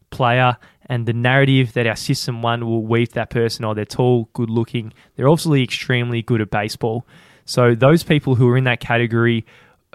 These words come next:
had a disproportionate amount of money attributed to them. But those people who had a very poor narrative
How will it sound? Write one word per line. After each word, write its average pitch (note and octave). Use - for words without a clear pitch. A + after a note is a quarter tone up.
had B2
a A2+
disproportionate A#2+
amount A2
of A#2
money A#2
attributed B2
to B2
them. D3+
But C3
those F#3+
people E3+
who C3
had D3
a B2
very C#3+
poor C3+
narrative B2